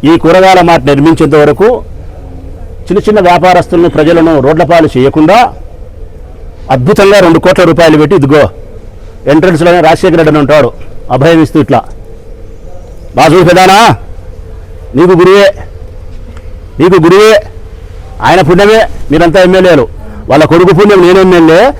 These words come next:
ఈయన పుణ్యం నువ్వు ఎమ్మెల్యే." మీరు కృతజ్ఞత లేకుండా ఆ కుటుంబాన్ని వ్యతిరేకిస్తున్నారు. మేము కృతజ్ఞత బద్దులమై ప్రాణం ఇచ్చేదానికి సిద్ధంగా ఉన్నాం ఈ కుటుంబం కోసం. ఎమ్మెల్యేలు మనం కాదలిగినామంటే అబ్బా కొడుకుల వల్ల అయినా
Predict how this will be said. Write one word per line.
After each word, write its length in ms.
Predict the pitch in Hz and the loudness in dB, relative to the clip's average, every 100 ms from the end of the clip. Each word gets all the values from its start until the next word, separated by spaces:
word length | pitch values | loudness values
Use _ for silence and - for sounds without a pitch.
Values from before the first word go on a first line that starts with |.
| - 294 | -4 0
ఈయన 180 | 403 | 2
పుణ్యం 340 | 165 226 247 269 | 4 4 4 4
నువ్వు 160 | 262 | 4
ఎమ్మెల్యే." 520 | 269 277 277 262 233 - - - - - - - - - - - - - - - - | 4 4 4 4 2 -2 -14 -16 -18 -16 -18 -18 -16 -18 -18 -18 -18 -18 -18 -16 -6
మీరు 120 | 147 147 | -2 0
కృతజ్ఞత 360 | 165 214 202 - | 0 2 2 4
లేకుండా 260 | 214 208 220 | 4 4 2
ఆ 20 | 185 | 2
కుటుంబాన్ని 320 | 208 214 214 | 2 4 4
వ్యతిరేకిస్తున్నారు. 720 | 190 202 196 - 202 202 180 208 262 - - 135 | 4 4 2 2 2 4 4 4 2 -2 -8 0
మేము 140 | 175 | 2
కృతజ్ఞత 360 | 180 233 214 226 190 | 2 2 2 2 2
బద్దులమై 340 | 202 233 233 175 | 4 4 2 2
ప్రాణం 220 | 269 - 240 | 2 2 2
ఇచ్చేదానికి 320 | 233 226 190 | 2 2 2
సిద్ధంగా 240 | 190 233 226 | 2 4 4
ఉన్నాం 180 | 226 202 - 185 | 4 2 0 0
ఈ 40 | 208 | 2
కుటుంబం 240 | 214 208 196 | 2 4 2
కోసం. 220 | 220 175 - - - - - - - - - - | 2 0 -2 -8 -16 -16 -16 -16 -16 -16 -6 0
ఎమ్మెల్యేలు 300 | 190 226 226 | 2 4 4
మనం 100 | 220 190 | 2 2
కాదలిగినామంటే 640 | 208 240 233 226 214 196 294 294 - - - | 2 4 4 4 2 2 2 2 0 -2 0
అబ్బా 160 | 160 240 | 2 2
కొడుకుల 240 | 226 226 226 | 4 4 4
వల్ల 100 | 220 | 4
అయినా 120 | 220 | 4